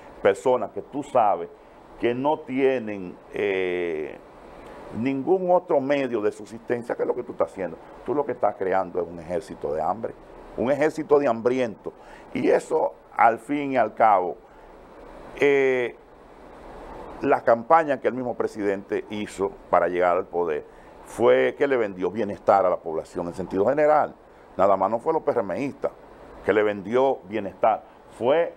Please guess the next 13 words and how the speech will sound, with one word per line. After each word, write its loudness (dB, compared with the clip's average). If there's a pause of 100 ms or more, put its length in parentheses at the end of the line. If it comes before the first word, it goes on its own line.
(120)
a 2 (360)
toda 8
la 2
pobl-, -8
la 0
población 0 (100)
a -4
nivel -2 (200)
global. 4 (560)
Todo 6
el 6
mundo 2
espera 2